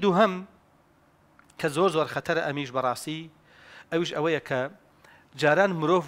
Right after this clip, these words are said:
بۆ خۆی ئەژیا. شتەکانی خۆی خۆی دەیزانی.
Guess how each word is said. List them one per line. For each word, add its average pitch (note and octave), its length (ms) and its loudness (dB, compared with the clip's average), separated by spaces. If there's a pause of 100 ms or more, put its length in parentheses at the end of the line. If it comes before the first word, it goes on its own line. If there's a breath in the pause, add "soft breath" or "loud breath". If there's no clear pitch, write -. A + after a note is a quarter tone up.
بۆ D#3+ 160 2
خۆی D#3+ 220 0
ئەژیا. G#2+ 300 -8 (1600 soft breath)
شتەکانی G3 480 2
خۆی G3+ 200 2
خۆی F3 240 0
دەیزانی. G#2+ 420 -6